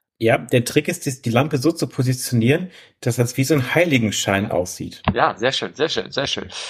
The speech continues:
Speaker 2: Ähm,
Speaker 1: So.
Speaker 2: und
Speaker 1: Genau, und, äh, ja,
Speaker 2: Genau.
Speaker 1: also ich, äh, bin unterwegs, also unterwegs, zumindest weg von zu Hause, äh, hab heute noch ein bisschen rumsimuliert,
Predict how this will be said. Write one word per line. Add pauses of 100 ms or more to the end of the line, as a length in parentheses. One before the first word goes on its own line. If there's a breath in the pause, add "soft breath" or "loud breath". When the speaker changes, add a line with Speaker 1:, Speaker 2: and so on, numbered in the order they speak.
(360 loud breath)
Speaker 2:
Ähm,
Speaker 1:
So.
Speaker 2:
und (380 loud breath)
Speaker 1:
Genau,
und,
äh, (100)
ja,
Speaker 2:
Genau.
Speaker 1:
also
ich,
äh,
bin
unterwegs,
also
unterwegs,
zumindest
weg
von
zu
Hause,
äh,
hab
heute
noch
ein
bisschen
rumsimuliert,